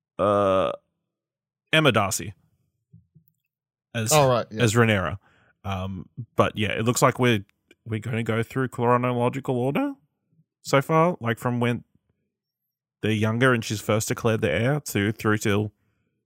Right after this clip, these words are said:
Speaker 1: whenever they're older.
Speaker 2: She's a adult.
Speaker 1: Or are we just gonna be
Speaker 2: Yeah.
Speaker 1: jumping around all season? I don't know. It's gonna be, I guess we'll find out next week.
Speaker 2: No, I think, um, I didn't wanna, like, look up full spoilers because obviously the show's about to start, but I did, like,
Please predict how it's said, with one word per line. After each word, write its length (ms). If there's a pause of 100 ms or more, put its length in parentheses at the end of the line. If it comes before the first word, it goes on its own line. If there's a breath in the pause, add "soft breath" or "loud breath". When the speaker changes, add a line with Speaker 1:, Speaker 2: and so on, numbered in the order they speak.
(920)
Speaker 1:
whenever 300
they're 160
older. 240
Speaker 2:
She's 180
a 280 (120)
adult. 400 (300)
Speaker 1:
Or 120
are 20
we 100
just 160
gonna 140
be 80
Speaker 2:
Yeah. 80
Speaker 1:
jumping 240
around 200
all 100
season? 360
I 80
don't 140
know. 240
It's 180
gonna 220
be, 240 (680)
I 40
guess 100
we'll 80
find 240
out 140
next 180
week. 200
Speaker 2:
No, 220
I 140
think, 320
um, 480 (640 loud breath)
I 80
didn't 160
wanna, 160
like, 180
look 160
up 140
full 180
spoilers 460
because 400
obviously 320
the 100
show's 220
about 160
to 60
start, 180
but 100
I 80
did, 380
like, 240